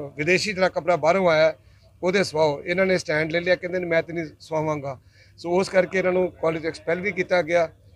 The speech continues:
ਔਰ ਇਹਨਾਂ ਦੇ ਫਾਦਰ ਨੇ ਬੜਾ ਜ਼ੋਰ ਲਾਇਆ ਕਿ "ਤੂੰ ਇਹੋ ਜਿਹੇ ਕੰਮ ਨਾ ਕਰ।" ਉਹ ਕਹਿੰਦੇ, "ਨਹੀਂ, ਮੈਂ ਤੇ ਮੇਰੇ ਦਿਲ ਠਾਣ ਲਈ ਹੈ।" ਉਹਦੇ ਬਾਅਦ ਉਹ ਨਿੱਕੇ ਮੋਟੇ ਕੰਮ ਕਰਦੇ ਰਹੇ, ਕਾਲਕਾ ਗਏ, ਬੰਬੇ ਗਏ,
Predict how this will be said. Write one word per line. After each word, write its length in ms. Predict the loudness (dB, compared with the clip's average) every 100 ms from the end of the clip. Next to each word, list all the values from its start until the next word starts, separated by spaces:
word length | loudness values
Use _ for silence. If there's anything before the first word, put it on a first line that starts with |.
| -6 0
ਔਰ 120 | 0
ਇਹਨਾਂ 160 | 0
ਦੇ 80 | -2
ਫਾਦਰ 320 | -2 -2 0
ਨੇ 80 | 0
ਬੜਾ 180 | 2 2
ਜ਼ੋਰ 260 | 2 -2 0
ਲਾਇਆ 200 | 0 0
ਕਿ 120 | -4
"ਤੂੰ 220 | -10 -6
ਇਹੋ 80 | -6
ਜਿਹੇ 120 | -6
ਕੰਮ 180 | -8 -8
ਨਾ 180 | -8 -10
ਕਰ।" 200 | -6 -4
ਉਹ 80 | -4
ਕਹਿੰਦੇ, 260 | -6 -6
"ਨਹੀਂ, 120 | -4 -2
ਮੈਂ 180 | -4
ਤੇ 100 | -4
ਮੇਰੇ 160 | -6 -8
ਦਿਲ 180 | -8 -12 -8
ਠਾਣ 240 | -6 -6
ਲਈ 260 | -6 -12 -14
ਹੈ।" 120 | -18 _ _ _ -8
ਉਹਦੇ 160 | -4 2
ਬਾਅਦ 180 | 2
ਉਹ 60 | 2
ਨਿੱਕੇ 240 | -4 -6
ਮੋਟੇ 220 | -6 -4 -4
ਕੰਮ 200 | -4 -2
ਕਰਦੇ 320 | -4 -2 -2
ਰਹੇ, 220 | -2 -4 -8 _ _ _ _
ਕਾਲਕਾ 380 | 0 0 2 0
ਗਏ, 260 | 0 -2
ਬੰਬੇ 400 | -2 -4 -2 -4
ਗਏ, 300 | -2 -6 -6